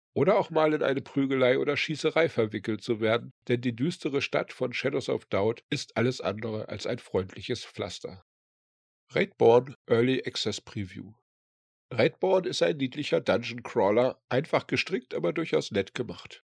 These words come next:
Wir spielen einen Rekruten der Stadtwache, der unverdient in Verdacht gerät, den König ermordet zu haben.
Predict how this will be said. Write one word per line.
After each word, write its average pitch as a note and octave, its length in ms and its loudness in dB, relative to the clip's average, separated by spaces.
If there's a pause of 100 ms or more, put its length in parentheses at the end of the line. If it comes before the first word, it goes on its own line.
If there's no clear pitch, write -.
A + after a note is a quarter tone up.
Wir D3 240 0
spielen E3+ 380 0
einen C3+ 240 -2
Rekruten C3 540 -4
der G#2+ 120 -2
Stadtwache, B2+ 640 -2
der A2+ 220 0
unverdient C#3 560 -4
in - 100 -12
Verdacht A2+ 460 -4
gerät, B2 340 -2
den E3 140 -4
König B2 340 -2
ermordet G2+ 460 -4
zu F#2+ 160 -8
haben. F2 260 -10